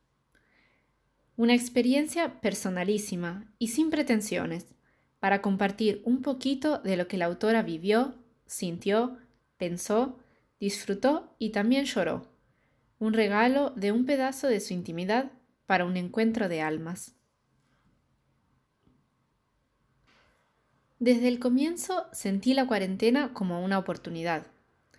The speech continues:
El para qué fue la cuestión. Siguiendo los consejos de hacer actividad física,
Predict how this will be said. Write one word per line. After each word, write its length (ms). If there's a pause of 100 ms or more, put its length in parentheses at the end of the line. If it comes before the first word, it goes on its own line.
(560)
El 140
para 480
qué 420
fue 280
la 120
cuestión. 540 (1400)
Siguiendo 500
los 140
consejos 540
de 80
hacer 240
actividad 460
física, 640